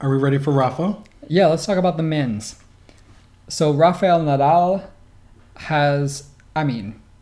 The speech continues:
Speaker 2: has really proved himself on every surface and every section of the calendar this year.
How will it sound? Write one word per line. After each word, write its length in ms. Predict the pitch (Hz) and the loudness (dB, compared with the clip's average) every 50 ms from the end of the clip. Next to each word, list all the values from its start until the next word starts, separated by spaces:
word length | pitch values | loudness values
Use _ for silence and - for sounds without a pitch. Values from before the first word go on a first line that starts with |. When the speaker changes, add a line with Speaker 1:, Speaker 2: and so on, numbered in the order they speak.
| - - - - - - - - - - - _ - | -20 -20 -20 -20 -20 -20 -20 -20 -20 -20 -20 _ -10
Speaker 2:
has 240 | - 170 165 139 | -4 -4 -4 -2
really 220 | 139 175 180 175 165 | -2 -2 -2 -2 -2
proved 340 | - - 175 170 165 - - | -2 -4 -4 -4 -4 -4 -2
himself 640 | 151 151 147 - 151 143 139 143 143 - - - - - - _ _ _ - - | -2 -2 -2 -2 -2 -2 -2 -2 -4 -6 -12 -20 -20 -20 -20 _ _ _ -16 -8
on 180 | - 127 131 135 | -4 -4 -2 -2
every 260 | 135 131 127 139 131 | -4 -2 -2 -4 -4
surface 600 | 135 - - 135 131 139 143 160 165 165 - - | -4 -6 -6 -6 -6 -4 -4 -6 -6 -6 -8 -12
and 240 | - - 139 131 131 | -10 -8 -6 -6 -6
every 580 | 131 123 123 131 135 131 131 131 123 127 - - - - - - - - - - - - - - - - | -6 -6 -6 -6 -6 -6 -6 -6 -8 -8 -10 -12 -18 -20 -20 -20 -20 -20 -20 -20 -20 -20 -20 -20 -20 -20
section 640 | - - - - - 151 143 - - - 156 156 156 | -18 -16 -14 -8 -6 -6 -6 -6 -8 -6 -6 -6 -6
of 200 | - - 139 139 | -6 -8 -6 -6
the 60 | 143 | -6
calendar 460 | 139 - 147 143 151 160 160 160 165 | -6 -4 -4 -2 -2 -2 -4 -6 -8
this 220 | 160 170 160 - - | -8 -8 -8 -8 -8
year. 260 | 165 175 190 208 | -8 -6 -8 -8